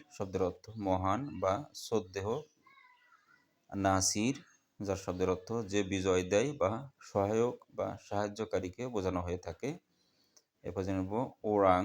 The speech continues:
শব্দের অর্থ যার জ্ঞান আছে এরকম একজন ব্যক্তি।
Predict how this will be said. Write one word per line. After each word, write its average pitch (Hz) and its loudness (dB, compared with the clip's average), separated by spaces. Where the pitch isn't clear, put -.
শব্দের 90 -4
অর্থ 82 -2
যার 92 4
জ্ঞান 95 4
আছে 85 -4
এরকম 87 -4
একজন 90 -6
ব্যক্তি। 87 -8